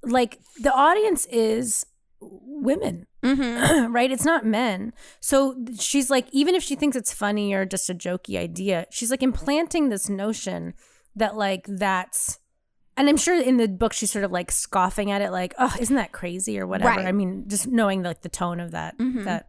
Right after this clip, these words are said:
Speaker 1: of, like, Devil Wears Prada. But, like, even so, it's just sort of like, that's not even cute. It's like, that is, like,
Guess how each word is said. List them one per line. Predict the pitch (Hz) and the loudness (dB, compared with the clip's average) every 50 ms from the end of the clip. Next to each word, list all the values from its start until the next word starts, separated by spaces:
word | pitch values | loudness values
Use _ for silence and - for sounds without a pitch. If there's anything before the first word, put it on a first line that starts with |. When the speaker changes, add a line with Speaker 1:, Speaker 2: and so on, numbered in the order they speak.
| - | -12
Speaker 1:
of, | 208 190 175 | -12 -8 -8
like, | 180 180 170 | -8 -8 -8
Devil | - 170 170 170 | -10 -10 -10 -8
Wears | 170 175 170 | -10 -10 -10
Prada. | - - - - 90 - 78 78 - - - - - - - - - - | -10 -8 -8 -8 -8 -8 -10 -14 -16 -18 -20 -20 -20 -20 -20 -20 -20 -2
But, | 208 233 233 233 | 2 2 2 4
like, | 262 254 247 - | 4 2 2 2
even | - 294 403 539 539 480 | 2 2 4 4 4 2
so, | - - - 240 285 262 | 2 2 2 4 4 2
it's | 175 - - - | 2 0 -2 -2
just | 226 208 - | -2 -2 0
sort | - 262 254 | 2 2 2
of | 233 208 | 4 2
like, | 196 185 185 180 - - - - _ _ _ _ _ _ _ _ _ _ _ _ _ _ _ _ _ _ _ _ _ _ - - _ _ _ _ _ _ _ _ _ _ _ | 2 2 0 -2 -6 -12 -20 -20 _ _ _ _ _ _ _ _ _ _ _ _ _ _ _ _ _ _ _ _ _ _ -16 -16 _ _ _ _ _ _ _ _ _ _ _
that's | 247 254 - - | -2 -2 2 2
not | 277 277 311 | 4 4 4
even | 370 392 285 233 | 4 2 0 0
cute. | - - - 233 165 - - - | -2 -4 -4 -4 -4 -4 -6 -6
It's | 233 - - - | -4 -2 0 2
like, | 262 233 233 - - - _ | 4 2 2 0 -4 -10 _
that | 220 202 233 226 233 240 262 | -2 2 4 4 4 4 2
is, | 262 247 233 - | 2 2 0 0
like, | 233 220 208 190 - - | 2 0 0 -2 -4 -12